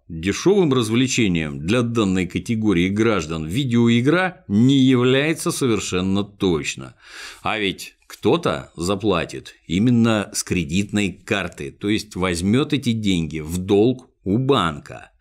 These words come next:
Кроме того, со временем игры склонны обзаводиться расширениями и дополнениями, в том числе и добавочными лутбоксами, специально для тех, у кого по недосмотру еще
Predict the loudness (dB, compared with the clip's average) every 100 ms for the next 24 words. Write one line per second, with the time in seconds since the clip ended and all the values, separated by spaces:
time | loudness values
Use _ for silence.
0 | -20 -14 -12 -12 -2 2 2 2 0 0
1 | 0 -2 -10 -2 0 2 2 2 0 0
2 | 0 2 2 0 -2 -2 0 2 2 2
3 | 0 0 2 2 0 -2 -2 0 0 0
4 | -2 0 0 2 2 2 2 2 2 0
5 | 0 2 2 2 -2 -10 -8 -6 -2 -2
6 | 0 0 2 2 2 2 0 -2 -4 0
7 | 4 4 4 2 0 2 2 2 2 0
8 | -2 -2 -2 0 0 0 2 4 4 2
9 | 0 0 2 2 0 -2 -2 2 4 2
10 | 0 2 4 4 2 -2 0 0 -2 -2
11 | -4 -2 -2 -2 -2 0 -2 -2 -2 0
12 | 0 0 0 0 0 0 0 2 0 0
13 | 0